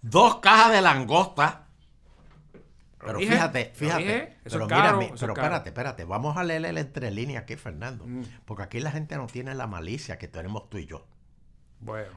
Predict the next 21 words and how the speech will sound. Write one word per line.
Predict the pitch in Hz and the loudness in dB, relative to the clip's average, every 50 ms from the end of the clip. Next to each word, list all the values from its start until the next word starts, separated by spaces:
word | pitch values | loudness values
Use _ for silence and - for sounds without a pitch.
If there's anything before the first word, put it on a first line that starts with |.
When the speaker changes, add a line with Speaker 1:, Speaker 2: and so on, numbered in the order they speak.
| - - | -20 -14
Speaker 1:
Mira | - 101 123 143 139 113 82 | -10 -6 -6 -4 -4 -4 -6
esto. | 71 - - 113 127 | -8 -10 -12 -12 -10
Speaker 2:
no | 139 | -10
es | 139 | -8
que | - 175 | -8 -6
hemos | 185 196 175 156 | -6 -6 -8 -6
robado, | 185 180 147 131 151 190 190 151 123 113 | -6 -4 -4 -4 -4 -4 -4 -6 -6 -8
pero | 107 107 104 98 - | -10 -14 -14 -16 -14
Speaker 1:
No | 110 101 113 120 147 | -8 -4 -2 0 0
hemos | 180 202 196 - | 2 0 -2 -2
robado, | - 165 165 196 202 170 123 | -2 -2 2 2 2 2 2
pero | 123 123 107 107 | 0 -2 -4 -2
Speaker 2:
Sí, | 104 | 0
Speaker 1:
miren | 113 147 156 190 185 | 2 2 2 2 2
Speaker 2:
porque | 185 185 190 | 2 2 2
Speaker 1:
esto, | 185 143 - 135 | 0 0 0 -2
Speaker 2:
aclara. | 120 131 131 - 185 214 214 190 156 110 107 98 | -2 -2 -2 0 2 4 4 4 2 0 -4 -8
Speaker 1:
señores, | - - - - - - | -10 -14 -16 -18 -16 -12
miren | 92 107 135 160 151 135 | -8 -6 -4 -4 -2 -4
esto. | 147 143 147 - - 95 - - _ _ _ - - - - - - _ _ _ - | -4 -6 -6 -10 -16 -18 -18 -20 _ _ _ -20 -20 -20 -20 -20 -20 _ _ _ -18
Dos | 87 90 104 151 - - - | -10 -4 -2 0 0 0 -2